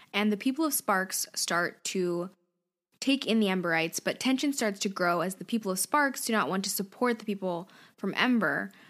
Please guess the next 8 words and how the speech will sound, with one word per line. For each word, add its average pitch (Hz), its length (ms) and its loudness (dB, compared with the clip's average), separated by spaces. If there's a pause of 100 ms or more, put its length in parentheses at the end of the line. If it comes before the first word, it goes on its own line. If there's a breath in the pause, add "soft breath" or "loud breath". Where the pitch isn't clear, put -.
(180 loud breath)
but 175 200 0
the 190 80 -2
people 202 300 -2
from 175 180 -2
Ember 220 460 4
are 165 320 2
very 175 320 -2
hungry 202 800 2